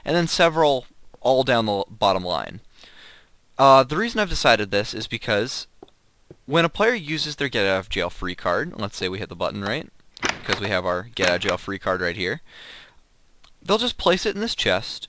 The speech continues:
and to reset it, a, the person with the map can either just, you know, wipe it and reload the map, re-download the map,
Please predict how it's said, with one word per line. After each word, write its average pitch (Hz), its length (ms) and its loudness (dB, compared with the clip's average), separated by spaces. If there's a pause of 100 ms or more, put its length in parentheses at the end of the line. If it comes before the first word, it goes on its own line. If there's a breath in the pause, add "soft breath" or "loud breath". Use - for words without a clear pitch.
(100)
and 143 540 0 (800)
to - 140 0
reset 151 340 4
it, - 160 -2 (140)
a, 127 80 0 (340)
the 123 400 -4 (180)
person 147 320 -2
with 123 120 -6
the 120 60 -4
map 101 340 -2
can 113 180 -4
either 101 300 -4
just, 98 560 -2 (880 soft breath)
you - 80 -6
know, 98 120 0
wipe 101 380 2
it 110 140 0
and 104 200 -4
reload 98 600 -2
the 92 80 -10
map, 87 260 -4
re-download 90 380 -4
the 85 60 -10
map, 87 280 -6